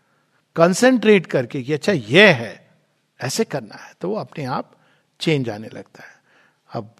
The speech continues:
चूंकि हम यहां तक आए, तो इस योग के परिणाम, ये भी लोग पूछते हैं, "क्या मिलेगा?" Supramental, भाई, supramental से भी ऊपर कोई चीज है? <laughs> नहीं, मतलब, supramental is divine, creator unveiled, that's all।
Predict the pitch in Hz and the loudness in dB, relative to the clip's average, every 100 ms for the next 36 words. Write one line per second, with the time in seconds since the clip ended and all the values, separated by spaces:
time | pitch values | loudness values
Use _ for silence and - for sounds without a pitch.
0 | - 190 247 196 165 143 156 135 131 165 | -4 -2 2 2 4 0 0 0 2 0
1 | 208 180 147 - 143 170 - 196 160 151 | 0 -2 -2 -4 -4 -4 -4 -4 0 0
2 | 160 151 151 139 139 170 156 151 151 147 | 2 2 2 0 -2 0 0 -2 -6 -10
3 | - 151 139 170 170 160 147 139 139 127 | -8 -8 0 4 4 4 2 2 0 -2
4 | - _ _ _ _ _ _ _ _ - | -8 _ _ _ _ _ _ _ _ -8
5 | - 151 170 160 147 139 127 123 101 - | -2 0 2 2 0 -2 -6 -8 -10 -10
6 | - - 110 98 147 135 123 151 143 165 | -10 -14 -14 -8 -6 -6 -6 -6 -4 -4
7 | 185 180 - _ - 131 147 151 151 143 | -2 -4 -8 _ -18 -10 -4 -4 -2 -6
8 | - 143 127 131 - _ - _ _ - | -6 -10 -8 -8 -10 _ -20 _ _ -12
9 | - - - 240 - 196 - 160 208 165 | -10 -10 -10 -10 -10 -12 -12 -12 -12 -12
10 | - 277 - - - 180 151 175 226 220 | -14 -16 -16 -18 -8 -6 -2 0 0 2
11 | 285 302 220 285 320 285 170 107 - _ | 4 4 4 2 4 4 2 -4 -12 _
12 | _ - 302 320 320 302 277 247 226 196 | _ 2 6 6 8 4 4 4 8 6
13 | 120 123 208 208 285 240 | 6 0 0 2 4 4